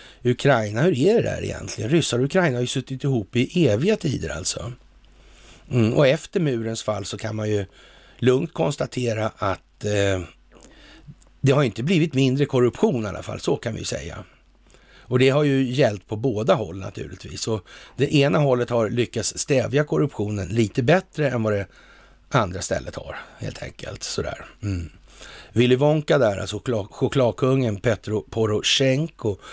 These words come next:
han, eh, Dollarchenko kanske det skulle vara, va? Mm. Han, han var ju rätt så speciell ändå i de här sammanhangen, det måste man faktiskt tillstå. Mm. Han kände ju de här, va, Victoria Nuland. Han kände väl Clinton också. Var inte förresten de här,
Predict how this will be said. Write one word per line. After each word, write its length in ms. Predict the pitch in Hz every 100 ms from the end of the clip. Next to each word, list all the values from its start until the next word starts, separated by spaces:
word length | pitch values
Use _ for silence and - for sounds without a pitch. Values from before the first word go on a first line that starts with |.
| - -
han, 420 | - 120 120 120
eh, 140 | 120 110
Dollarchenko 640 | 123 151 151 104 98 95
kanske 280 | - - 104
det 180 | - -
skulle 180 | 101
vara, 160 | - 82
va? 100 | 101 - - - - - -
Mm. 280 | 107 90 87 - - - -
Han, 200 | - -
han 200 | 120 117
var 220 | 127 175
ju 120 | - 180
rätt 140 | -
så 120 | 123
speciell 500 | - 110 117 87 87
ändå 260 | 95 71 76
i 20 |
de 100 | 101
här 80 | -
sammanhangen, 420 | - - 90 87
det 60 | 107
måste 240 | 101 -
man 80 | 85
faktiskt 240 | 92 -
tillstå. 460 | 113 - - - - - - - - - 117
Mm. 320 | 101 82 71 73 - - - - - - - - - -
Han 180 | - 104
kände 360 | - 110 -
ju 80 | 98
de 100 | 107
här, 340 | 95 76 71 71
va, 160 | 73
Victoria 420 | 85 98 101 95
Nuland. 260 | 95 92 -
Han 120 | -
kände 280 | 151 175 156
väl 140 | 156
Clinton 460 | 147 120 151 160 156
också. 160 | 107 117
Var 120 | 151
inte 180 | 170 165
förresten 340 | 165 127 127
de 80 | 120
här, 200 | 120